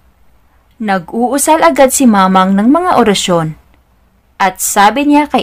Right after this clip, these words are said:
Epoy, "Poy, kapag may nakikita kang kakaibang nilalang, hatawin mo agad sa dala mong buntot pagi." Tumango lang itong si Epoy at halatang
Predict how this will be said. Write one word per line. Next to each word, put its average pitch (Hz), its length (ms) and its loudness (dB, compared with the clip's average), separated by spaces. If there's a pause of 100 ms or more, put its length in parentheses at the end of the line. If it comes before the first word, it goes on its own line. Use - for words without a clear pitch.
Epoy, 160 480 -6 (1400)
"Poy, 180 320 0 (1300)
kapag 339 260 -4
may 254 240 2
nakikita 214 720 -8
kang 185 420 -2
kakaibang 202 720 -6
nilalang, 160 640 -4 (960)
hatawin 330 480 -2
mo - 80 -6
agad 220 320 -4
sa 220 80 -10
dala 196 320 -2
mong 190 160 -2
buntot 170 400 -6
pagi." 156 400 -10 (1800)
Tumango 403 340 2
lang 302 240 2
itong 254 320 -2
si - 160 -8
Epoy 170 560 -4 (720)
at 214 320 -2
halatang 190 480 -4